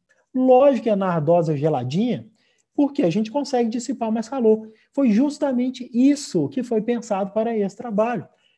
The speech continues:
Permitir que a porca ficasse naquele piso mais frio e, consequentemente, possibilitar que ela dissipasse mais calor para o ambiente. E, lógico, existem outros modelos, né,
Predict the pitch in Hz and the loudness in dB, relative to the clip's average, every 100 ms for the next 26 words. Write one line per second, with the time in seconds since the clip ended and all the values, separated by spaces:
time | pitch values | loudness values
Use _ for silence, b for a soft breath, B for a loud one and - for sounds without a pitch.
0 | _ - 220 220 180 - 254 269 226 185 | _ 0 0 2 -4 -2 -2 -2 -4 -6
1 | - 143 135 131 - 165 233 294 262 202 | -2 -2 -2 -4 -6 0 2 2 0 -2
2 | 175 170 170 160 139 147 180 190 214 277 | 0 -2 0 2 2 0 -2 -2 -2 -2
3 | B B B - 226 233 - 208 233 240 | B B B -2 -2 -2 -4 -4 -4 -6
4 | 233 - 156 160 - 180 202 - - 254 | -10 -8 -10 -10 -8 -8 -8 -6 2 2
5 | 247 196 202 185 143 175 B B _ - | 2 -4 -4 -4 -4 -6 B B _ 0
6 | 190 175 170 - 156 151 180 170 214 185 | 2 2 -2 -2 0 0 -4 -8 -6 -2
7 | 156 190 170 180 196 147 113 _ _ _ | -2 0 -2 -2 -4 -6 -8 _ _ _
8 | _ _ _ - 277 269 269 _ - 202 | _ _ _ 2 4 4 -2 _ -6 2
9 | 214 220 180 180 160 196 180 160 175 294 | 6 6 4 0 0 -2 -6 0 2 2
10 | 294 202 185 160 120 139 240 247 131 147 | 0 -4 -2 -2 -2 2 2 2 -6 -6
11 | 240 - | -6 -8